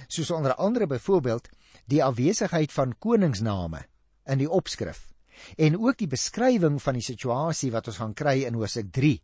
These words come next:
sy eerste verse, blyk dit dat die boek waarskynlik na die ballingskap geskryf is, soos ek net nou vir jou gesê het. Die meeste Ou Testamentiese aanvaar dit was so na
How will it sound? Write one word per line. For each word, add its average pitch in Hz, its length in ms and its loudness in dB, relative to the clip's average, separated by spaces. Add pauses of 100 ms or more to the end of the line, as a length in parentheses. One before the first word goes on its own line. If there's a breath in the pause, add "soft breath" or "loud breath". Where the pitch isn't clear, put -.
(360 soft breath)
sy - 140 -4
eerste 151 340 0
verse, 139 440 0 (300 loud breath)
blyk 139 420 4
dit - 300 -4 (400 soft breath)
dat 139 140 4
die 131 120 0
boek 101 320 2
waarskynlik 131 920 2 (320)
na 113 400 2
die 156 140 2
ballingskap 110 640 0
geskryf 110 440 -4
is, 95 200 -10 (260 soft breath)
soos 131 220 -4
ek 131 80 -6
net 113 180 -2
nou 127 140 -2
vir 120 140 -2
jou 101 80 -4
gesê 110 320 -2
het. - 180 -20 (320 soft breath)
Die 117 100 -6
meeste 160 560 4 (140)
Ou 165 120 6
Testamentiese 127 680 -2
aanvaar 123 400 0
dit 104 100 -12
was 101 160 -8
so 131 160 -2 (360 soft breath)
na 110 200 -4